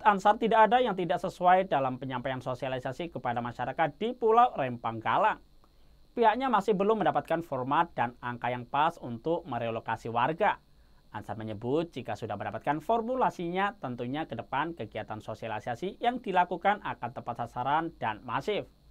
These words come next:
Ansar juga berharap agar pemerintah pusat segera mengirimkan tim fasilitator,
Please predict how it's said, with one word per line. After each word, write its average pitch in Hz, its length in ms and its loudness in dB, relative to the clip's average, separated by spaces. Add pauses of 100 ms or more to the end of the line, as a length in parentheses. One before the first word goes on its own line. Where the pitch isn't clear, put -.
(600)
Ansar 156 320 0
juga 226 240 0
berharap 233 560 2
agar 170 240 0
pemerintah 170 400 0
pusat 185 400 0
segera 139 560 0
mengirimkan 127 800 -4
tim 113 240 -8
fasilitator, 113 880 -2